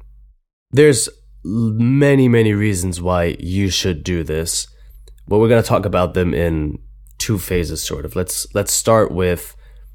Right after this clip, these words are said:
the conceptual or spiritual or ethereal reasons why you should do this. Imagine yourself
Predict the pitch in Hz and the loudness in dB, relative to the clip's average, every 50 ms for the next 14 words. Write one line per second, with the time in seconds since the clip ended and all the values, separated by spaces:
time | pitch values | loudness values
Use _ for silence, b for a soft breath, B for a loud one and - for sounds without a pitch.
0 | - - - 87 85 98 95 92 90 85 82 80 76 69 - - - - 117 110 | -20 -18 -14 -10 -6 -4 -2 -2 -2 -2 -4 -4 -6 -6 -8 -8 -4 -2 -2 0
1 | - - 113 95 - - - 95 90 87 87 85 82 71 50 73 87 - - - | 2 0 0 0 -2 -2 -2 0 0 2 2 2 0 0 -2 -4 -4 -4 -4 0
2 | - 117 104 92 87 - - - 82 76 78 76 67 57 50 - - - - - | 2 2 2 2 2 -2 -2 -2 -2 -2 -4 -4 -6 -8 -10 -12 -14 -16 -18 -14
3 | - - - - - - 127 120 104 104 98 92 85 82 82 87 90 90 82 85 | -8 -8 -8 -6 -4 -2 0 2 2 4 4 2 2 2 0 0 0 -2 -2 -2
4 | 87 82 82 87 85 82 80 - - 80 76 87 85 78 69 - - - - - | -4 -4 -2 -2 0 0 -2 -4 -6 -8 -6 -6 -6 -6 -6 -6 -10 -12 -12 -12
5 | - - - - - - - - - - - - _ _ _ - - b b b | -14 -18 -20 -20 -20 -20 -20 -20 -20 -20 -20 -20 _ _ _ -16 -16 b b b
6 | b b b b b b b b b b - _ _ _ _ - 151 165 185 202 | b b b b b b b b b b -20 _ _ _ _ 0 4 6 6 6
7 | 202 196 151 175 170 147 135 135 120 - - - 120 110 107 101 101 - - - | 6 4 2 2 0 0 2 0 0 0 -2 0 0 2 2 0 -2 -4 -8 -16
8 | - - - | -18 -18 -20